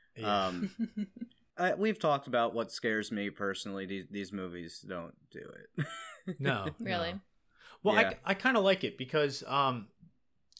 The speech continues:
Speaker 1: David mentioned to me earlier that depending on his mood, it's either a slasher movie or it's not. And
Speaker 2: Yep.
Speaker 1: part of what makes a movie a slasher movie isn't necessarily the villain. A lot of it is the cast, or at least that's part of a trope, because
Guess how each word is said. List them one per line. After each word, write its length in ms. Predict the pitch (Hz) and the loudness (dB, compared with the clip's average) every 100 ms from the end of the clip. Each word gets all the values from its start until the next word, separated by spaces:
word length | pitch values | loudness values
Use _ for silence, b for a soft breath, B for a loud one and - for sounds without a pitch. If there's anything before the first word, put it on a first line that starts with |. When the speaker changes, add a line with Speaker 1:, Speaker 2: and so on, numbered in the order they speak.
| - | -2
Speaker 1:
David 240 | 139 175 196 | 4 4 4
mentioned 300 | 185 156 165 | 2 0 -2
to 40 | |
me 120 | 131 120 | -2 0
earlier 460 | 143 143 135 104 | 2 4 2 2
that 180 | 104 110 | 0 -2
depending 300 | 135 151 151 | -2 0 0
on 100 | 127 | 0
his 160 | 113 131 | -2 0
mood, 200 | 139 117 | 2 2
it's 140 | 101 | 2
either 220 | 127 117 104 | 0 2 0
a 40 | |
slasher 420 | - 120 117 - | -2 0 0 0
movie 260 | 107 98 98 | -4 -4 -4
or 80 | 90 | -6
it's 140 | - | -4
not. 340 | 180 214 - - _ b b b b _ | 2 2 2 -8 _ b b b b _
And 480 | 143 135 131 127 120 | 2 4 4 2 0
Speaker 2:
Yep. 180 | 156 - _ _ | -2 -4 _ _
Speaker 1:
part 260 | - 208 254 | 4 6 6
of 100 | 180 | 4
what 200 | 180 165 | 4 4
makes 260 | 160 160 - | 2 0 0
a 40 | |
movie 280 | 151 156 147 | 2 2 4
a 40 | 120 | 0
slasher 540 | - 220 262 - 156 | 0 0 0 0 -4
movie 300 | 107 107 113 | -4 -4 -4
isn't 160 | 113 131 | -6 -6
necessarily 580 | 127 - 135 127 123 98 | -6 -4 -2 -2 -2 -4
the 100 | 95 | -2
villain. 460 | 113 202 180 107 | 2 2 2 -2
A 60 | 123 | 0
lot 200 | 147 156 | 2 2
of 100 | 143 | 2
it 60 | |
is 140 | 127 110 | -2 -4
the 80 | 113 | -6
cast, 640 | - 151 131 - - - b b b b _ | -2 0 0 -2 -10 -12 b b b b _
or 120 | - 131 | -4 0
at 60 | |
least 180 | 135 131 | 0 -2
that's 140 | 131 | -4
part 220 | - 143 131 | -2 0 0
of 80 | |
a 40 | 98 | -2
trope, 440 | - 160 139 - | -2 2 2 2
because 460 | - - 131 113 | -8 -4 -2 -2